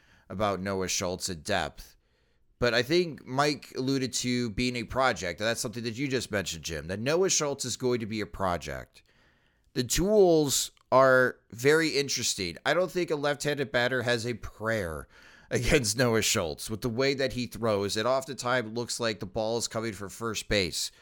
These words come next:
for a left-handed hitter. He's gonna be devastating against left-handed hitters. Yes, this slider's got a high spin rate. The fastball needs time. It needs time to develop, and he needs time to learn how to maintain velocity.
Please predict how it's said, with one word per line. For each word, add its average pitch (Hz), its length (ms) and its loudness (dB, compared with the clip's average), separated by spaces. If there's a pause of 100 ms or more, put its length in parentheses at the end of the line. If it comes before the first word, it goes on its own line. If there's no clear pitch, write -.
(300)
for 123 300 2
a 110 60 0
left-handed 104 500 2
hitter. 76 340 -4 (180)
He's 131 220 0
gonna 143 160 2
be 143 120 -2
devastating 113 1040 -2 (360)
against 113 400 0
left-handed 107 480 -2
hitters. 80 500 -8 (400)
Yes, 127 340 0
this 131 140 -2
slider's 127 580 2
got 120 280 0
a 110 80 -2
high 107 260 0
spin 135 380 -2
rate. 135 500 -2 (480)
The 110 100 -6
fastball 113 960 2 (920)
needs 143 460 -2
time. 85 480 -6 (480)
It 113 120 -2
needs 143 440 -4
time 131 320 -4
to 113 100 -10
develop, 117 480 0
and 110 80 -6
he 110 80 -6
needs 123 320 -8
time 123 320 -6
to 101 100 -12
learn 113 280 -6
how 110 140 -4
to 110 80 -4
maintain 104 640 -4
velocity. 90 760 -2